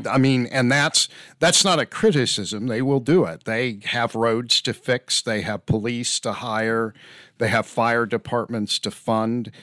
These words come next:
You know, many of them have parks and, and, and stuff that they want to fund and don't feel they ever have enough money.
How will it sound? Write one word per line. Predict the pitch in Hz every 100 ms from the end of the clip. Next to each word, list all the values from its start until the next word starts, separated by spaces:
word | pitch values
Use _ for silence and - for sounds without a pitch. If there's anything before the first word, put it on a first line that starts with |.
| -
You | - 113
know, | 101
many | 104 123 123
of | 117 107
them | 113
have | 104 117 104 - _ _ _ -
parks | - 151 139 - - -
and, | 92 85 85 - _
and, | 113 104 101 -
and | 107 101
stuff | - 123 -
that | 135
they | 120
want | 107 110 123 135 -
to | - 113
fund | - 110 110
and | 104
don't | 107 113 -
feel | 131 113
they | 107 104
ever | 104 101
have | 110 101
enough | 101 101 -
money. | 131 180 127 82